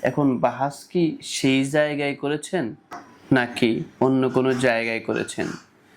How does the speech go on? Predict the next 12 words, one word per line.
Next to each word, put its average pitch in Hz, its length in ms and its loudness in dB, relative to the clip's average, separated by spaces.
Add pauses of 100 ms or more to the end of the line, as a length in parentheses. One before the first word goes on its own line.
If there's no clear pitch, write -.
(120)
উনি 160 140 2
তো 165 120 0
বাহাস 131 380 -2
শব্দটাই 139 520 -2
উচ্চারণ 123 340 -4
করতে 110 280 -8
পারেন 107 240 -6
না। - 240 -10 (800)
শব্দটা 151 580 2
বাহাস, 113 500 0 (120)
বহস 123 440 -2
না। - 200 -8